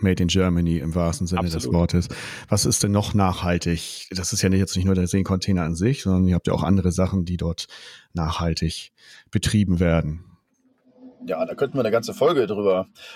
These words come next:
Speaker 3: könnte ich damit
Speaker 1: <laughs>
Speaker 3: füllen, aber um nur die wichtigsten Punkte zu nennen.
Speaker 1: Genau.
Speaker 3: Also, ähm, es geht schon bei der, bei der Versiegelung des Bodens los. Also wir kommen mit, mit weniger als einer Bodenplatte aus. Es sind, äh,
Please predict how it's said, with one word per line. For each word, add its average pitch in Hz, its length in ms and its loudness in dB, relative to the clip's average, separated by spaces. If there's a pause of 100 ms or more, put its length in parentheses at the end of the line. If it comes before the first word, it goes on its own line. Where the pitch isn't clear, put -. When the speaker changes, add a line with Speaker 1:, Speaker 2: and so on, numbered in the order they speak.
Speaker 3:
könnte 104 180 -2
ich 98 60 -6
damit 95 240 0
Speaker 1:
<laughs> - 80 0
Speaker 3:
füllen, 120 340 -2
aber 110 340 4
um 123 140 -2
nur 120 160 -2
die 110 140 -4
wichtigsten 131 460 -2
Punkte 165 280 -2
zu - 100 -8
nennen. 104 180 2
Speaker 1:
Genau. 98 120 4
Speaker 3:
Also, 107 200 -2 (540)
ähm, 101 340 0 (480)
es 123 120 -10
geht 151 160 -2
schon 143 160 2
bei 120 140 6
der, 113 200 4
bei 110 120 2
der 113 80 2
Versiegelung 135 440 0
des 117 120 -4
Bodens 127 340 0
los. 139 320 4
Also 117 180 0
wir 110 100 -2
kommen 123 200 0
mit, 117 240 -4
mit 107 140 -8 (560)
weniger 131 280 2
als 113 140 0
einer 113 80 2
Bodenplatte 113 520 0
aus. 107 260 2
Es 104 80 -10
sind, 117 420 -10
äh, - 60 -16